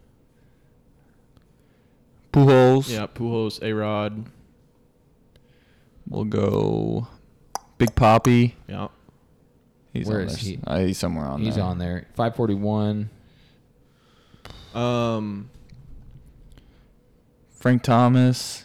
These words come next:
Speaker 2: Mark McGwire, or do they take the, uh, is he not on there since?
Speaker 3: I mean, he still hit him. He's just not in the
Speaker 2: Okay.
Speaker 3: Hall of Fame. Um, McGuire's on here somewhere, I'm pretty sure.
Speaker 1: He hit five hundred, I think.
Speaker 3: He did. I just can't
Speaker 1: McGwire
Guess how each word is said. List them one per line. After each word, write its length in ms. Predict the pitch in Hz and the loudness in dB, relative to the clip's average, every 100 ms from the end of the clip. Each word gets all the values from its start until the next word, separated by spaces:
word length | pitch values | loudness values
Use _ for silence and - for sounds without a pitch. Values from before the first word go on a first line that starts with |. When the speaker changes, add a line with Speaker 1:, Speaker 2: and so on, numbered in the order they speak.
| _ 131 | _ -10
Speaker 2:
Mark 160 | 123 | -10
McGwire, 580 | 120 101 104 117 127 151 | -8 -8 -8 -8 -10 -12
or 60 | 107 | -10
do 40 | |
they 120 | 107 | -10
take 180 | - 104 | -10 -14
the, 80 | 101 | -14
uh, 460 | - 107 101 - 107 | -14 -12 -14 -14 -16
is 100 | 95 | -14
he 80 | 104 | -12
not 200 | 101 98 | -12 -12
on 160 | 98 | -14
there 160 | 101 104 | -16 -16
since? 320 | - 113 - | -18 -14 0
Speaker 3:
I 60 | 147 | 2
mean, 100 | 147 | 4
he 80 | |
still 240 | 160 147 101 | 4 2 2
hit 160 | 107 | 2
him. 140 | 90 98 | 2 0
He's 160 | 98 | -2
just 120 | 95 107 | -4 -4
not 180 | 92 | -4
in 20 | - | -4
the 60 | |
Speaker 2:
Okay. 60 | 98 | -4
Speaker 3:
Hall 100 | 95 | -4
of 80 | 90 | -4
Fame. 340 | 101 98 95 - | -4 -2 -4 -4
Um, 800 | 113 110 107 107 104 104 104 98 | 0 2 2 2 2 0 -2 -2
McGuire's 460 | 110 107 165 139 117 | 0 2 4 4 2
on 160 | 101 | 0
here 140 | 101 95 | -2 -4
somewhere, 500 | - 104 98 95 92 | -2 -2 -2 -2 -4
I'm 80 | 95 | -2
pretty 220 | 101 98 | -2 -2
sure. 440 | - 98 101 110 - _ _ _ _ _ _ _ _ _ _ | 0 2 2 0 -6 _ _ _ _ _ _ _ _ _ _
Speaker 1:
He 100 | 139 | 0
hit 140 | - | 0
five 180 | - - | 0 -4
hundred, 320 | 113 - 98 | -4 -6 -6
I 60 | 107 | -8
think. 160 | 120 131 | -4 0
Speaker 3:
He 80 | 123 | 0
did. 360 | 92 95 110 | 0 -4 -6
I 100 | 92 | -6
just 160 | 101 98 | -6 -4
can't 160 | 98 | -2
Speaker 1:
McGwire 80 | 123 | 0